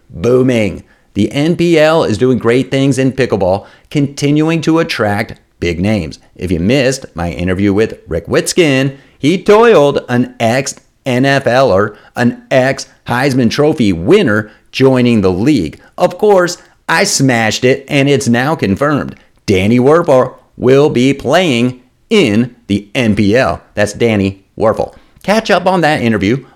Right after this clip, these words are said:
all my great interviews, online at the micklepod dot com, Podbean, most major podcast apps. Shameless plug aside,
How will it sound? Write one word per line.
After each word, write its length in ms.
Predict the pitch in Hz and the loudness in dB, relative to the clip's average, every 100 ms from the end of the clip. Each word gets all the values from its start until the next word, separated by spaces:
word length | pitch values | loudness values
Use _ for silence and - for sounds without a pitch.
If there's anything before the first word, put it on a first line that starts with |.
| _ | _
all 220 | 185 208 | 2 2
my 220 | 233 175 151 | 2 2 2
great 280 | 131 123 - | 2 0 0
interviews, 500 | 175 139 87 110 113 - | -2 0 0 0 -2 -6
online 760 | 95 104 139 156 127 147 170 170 - | -2 0 0 0 0 0 -4 -8 -6
at 160 | 90 | -6
the 60 | 82 | -4
micklepod 380 | 87 87 92 85 | -4 -2 0 0
dot 180 | 90 | 0
com, 440 | 131 151 131 143 - _ _ 117 | 0 0 0 -4 -10 _ _ 0
Podbean, 560 | 113 104 107 117 135 - _ | 2 2 0 0 -2 -10 _
most 400 | 190 214 220 214 - | -2 0 0 -4 -4
major 640 | 123 131 147 110 107 - _ | 0 2 2 0 -2 -6 _
podcast 800 | 110 107 113 - 101 95 101 - _ - | -2 0 -2 -6 -4 -2 -2 -6 _ -6
apps. 440 | 98 104 78 - - _ _ | -2 -2 -4 -8 -18 _ _
Shameless 680 | - - 208 220 214 190 185 | -8 -2 0 2 2 0 -2
plug 260 | 117 123 | 0 2
aside, 480 | 98 95 117 85 58 | 2 0 0 0 -4